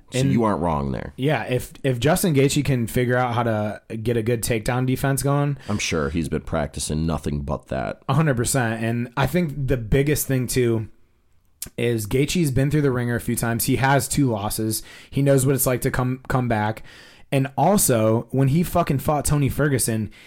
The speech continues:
Speaker 2: he did to Tony Ferguson what Tony Ferguson usually does to people.
Speaker 1: Yes. It was like watching Garbe-, Garbrandt and Dominic Cruz. Dominic Cruz fought so unorthodox that no one could beat him,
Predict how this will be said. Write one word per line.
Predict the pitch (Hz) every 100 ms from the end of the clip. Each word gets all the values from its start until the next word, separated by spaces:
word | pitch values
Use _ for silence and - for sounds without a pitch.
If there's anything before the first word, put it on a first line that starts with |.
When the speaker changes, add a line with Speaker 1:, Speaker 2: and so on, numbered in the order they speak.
| - -
Speaker 2:
he | - 226
did | 143 160 170 -
to | 139
Tony | - 160 143
Ferguson | 147 143 135 131 127
what | 131 -
Tony | 143 143 131
Ferguson | 139 131 120 127
usually | 117 131 127 120 113
does | 110 110 104
to | 107
people. | - 95 - 71
Speaker 1:
Yes. | 85 78 65 -
It | 117
was | 127
like | 131 107
watching | 110 110 90
Garbe-, | 82 85 82 87 85 -
Garbrandt | 95 85 98 101 98 -
and | 82 78 76
Dominic | 76 85 80 -
Cruz. | - 65 53 - - -
Dominic | 113 139 117
Cruz | 127 110 104
fought | - 92 -
so | 87 87
unorthodox | 85 85 - 80 78 78 -
that | 78
no | 82
one | 85 87
could | 73
beat | 80 78
him, | 80 76